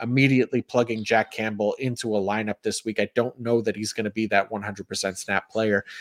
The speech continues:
Derek Barnes, I, I'd feel better about. I have him as, like, L B thirty-five this week, so really low end L B three if you do need somebody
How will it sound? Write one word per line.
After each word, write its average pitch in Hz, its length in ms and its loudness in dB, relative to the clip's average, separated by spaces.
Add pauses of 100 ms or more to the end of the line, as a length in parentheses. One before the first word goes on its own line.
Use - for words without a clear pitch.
(260)
Derek 156 280 10
Barnes, 151 380 8 (420)
I, 131 140 6
I'd 135 120 4
feel 143 200 8
better 139 320 10
about. 151 320 8
I 127 40 8
have 127 180 4
him 127 140 0
as, 123 120 -2
like, 123 120 4
L 120 140 6
B 127 100 2
thirty-five 123 800 2
this 131 240 0
week, 139 160 0
so 117 100 -2
really 123 300 2
low 117 240 4
end 117 240 2
L 113 180 -2
B 117 140 -2
three 120 340 -2
if 113 140 -2
you 113 60 -8
do 117 260 -2
need 120 280 -4
somebody 127 540 2